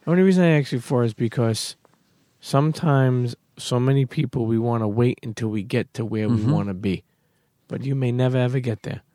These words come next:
Speaker 2: A hundred percent.
Speaker 1: And, and the, the little moments, and not saying they're little, 'cause these are some big things that
Speaker 2: Mm-hmm.
Speaker 1: you went through. And again, I want you to sit here and understand you're a kid that came from a, a small little town that,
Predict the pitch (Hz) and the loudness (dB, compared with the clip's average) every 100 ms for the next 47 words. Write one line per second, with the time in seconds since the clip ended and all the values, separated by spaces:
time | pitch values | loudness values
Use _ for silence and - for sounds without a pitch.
0 | _ _ _ - - - 107 135 135 123 | _ _ _ -14 -12 -4 2 4 4 2
1 | 104 92 131 135 123 123 - _ _ _ | -2 -2 2 4 2 -2 -8 _ _ _
2 | _ 127 135 135 135 - - - - 165 | _ -2 0 0 -2 -6 -12 -6 -4 2
3 | 139 135 147 160 156 131 123 113 107 95 | 4 6 6 4 2 2 0 0 -4 -2
4 | 120 151 165 165 135 123 135 90 - 95 | 2 2 4 2 2 2 2 0 -6 -14
5 | - _ - 147 127 117 117 107 117 104 | -18 _ -2 0 0 -2 -2 0 -2 -2
6 | 117 110 107 147 98 98 - 90 - - | 0 0 0 -2 -2 -6 -6 -8 -8 -10
7 | - 123 123 127 117 131 127 120 107 143 | -2 2 4 2 4 2 2 0 0 0
8 | 117 120 117 110 104 - 113 101 - - | 0 0 -2 -2 -4 -4 -4 -4 -6 -20
9 | - _ 110 98 - 113 107 - 117 107 | -20 _ -4 -2 -2 0 -2 0 -2 -2
10 | 95 104 98 98 110 107 95 98 - 131 | -2 -2 -2 -2 -4 -2 -2 -4 -4 0
11 | 123 117 117 113 - 113 104 95 95 - | 2 4 2 0 -2 -2 0 0 -4 -10
12 | - - _ - 113 104 | -20 -20 _ -6 0 0